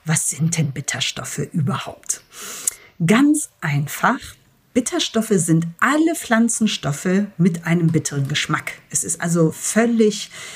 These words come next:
egal, welche Inhaltsstoffe dafür sorgen, dass ein, ähm, ein Kraut bitter schmeckt, sondern mit Bitterstoffen werden alle die zusammengefasst, die, egal welche Zusammensetzung sie haben, einen bitteren Geschmack haben.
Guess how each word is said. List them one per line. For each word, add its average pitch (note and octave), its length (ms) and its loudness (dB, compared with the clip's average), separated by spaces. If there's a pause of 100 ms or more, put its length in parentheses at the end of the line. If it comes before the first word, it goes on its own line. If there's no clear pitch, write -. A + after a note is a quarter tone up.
(220)
egal, F3 680 4
welche E3+ 460 2
Inhaltsstoffe E3+ 1040 0
dafür D3 340 -2
sorgen, C#3+ 640 0
dass E3 400 0
ein, D3+ 420 2
ähm, C#3 520 -2
ein D3 340 0
Kraut F3 560 2 (380)
bitter G3+ 380 2
schmeckt, A3+ 400 0
sondern E3 760 4
mit - 240 -12
Bitterstoffen E3+ 640 0
werden D3 280 2
alle G#3+ 300 4
die E3 180 2
zusammengefasst, D#3+ 1160 0
die, F#3 360 4
egal F3+ 560 2 (280)
welche D3+ 240 2
Zusammensetzung F#3+ 760 2
sie D3+ 160 2
haben, C#3+ 240 0
einen D#3 240 0
bitteren E3+ 360 -2
Geschmack - 540 -4
haben. - 280 -14